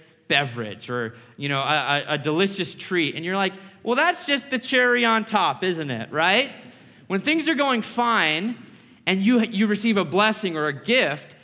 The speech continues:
that's good news. But I, I would argue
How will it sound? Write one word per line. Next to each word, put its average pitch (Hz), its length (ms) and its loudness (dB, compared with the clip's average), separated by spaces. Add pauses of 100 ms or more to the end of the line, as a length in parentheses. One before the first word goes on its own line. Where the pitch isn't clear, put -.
(220)
that's 349 300 0
good 214 240 2
news. 202 600 -2 (440)
But 208 180 2
I, 240 260 2
I 254 160 2
would 339 240 0
argue 196 640 0